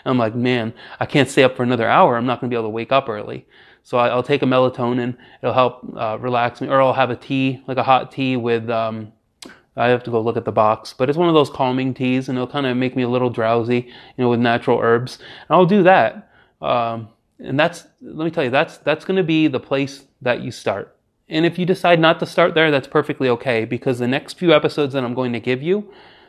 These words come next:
they all work in their own way. You don't have to do all five or six or seven things. Just one thing is a good start. You don't have to be perfect overnight. You just need to pick one thing and start there.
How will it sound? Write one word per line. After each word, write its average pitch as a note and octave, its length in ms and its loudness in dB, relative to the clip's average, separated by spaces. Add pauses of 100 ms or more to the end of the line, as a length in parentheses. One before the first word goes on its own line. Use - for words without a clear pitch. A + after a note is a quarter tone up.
(100)
they C#3+ 100 4
all D#3 320 6
work B2+ 460 0
in C3 180 -4
their C3 140 0
own B2+ 180 0
way. C#3 220 0
You A2 140 -4
don't C#3 160 -4
have E3 200 -4
to D3 80 0
do C#3 240 2
all C3+ 260 4
five C3+ 440 2
or A#2+ 80 -4
six - 340 -8
or G#2+ 80 -10
seven E3+ 420 -4
things. A#2 480 -8 (400)
Just - 200 -4
one D3 320 4
thing C3 180 2
is C3+ 140 0
a C3 40 2
good C#3+ 220 0
start. - 540 2 (400)
You C3+ 80 -4
don't E3 140 2
have E3 180 -2
to D3+ 60 -4
be C3 100 -2
perfect D#3+ 440 -2
overnight. B2 520 0
You C#3 120 -4
just D#3 140 -4
need F3+ 120 -4
to E3+ 60 2
pick F3 220 -4
one D#3+ 380 0
thing A2+ 240 -4
and C3 100 -2
start D3+ 320 0
there. C#3 400 0